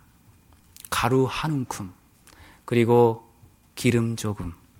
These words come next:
이것이 사렙다 과부가 가지고 있는 전부였습니다.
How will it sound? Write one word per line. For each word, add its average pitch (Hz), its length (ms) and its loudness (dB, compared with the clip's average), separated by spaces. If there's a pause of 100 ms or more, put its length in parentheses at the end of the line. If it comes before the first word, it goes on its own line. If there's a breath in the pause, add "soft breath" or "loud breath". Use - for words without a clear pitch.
(360 loud breath)
이것이 151 500 8
사렙다 143 520 4
과부가 120 300 4
가지고 110 380 -2
있는 110 240 -2
전부였습니다. 90 840 0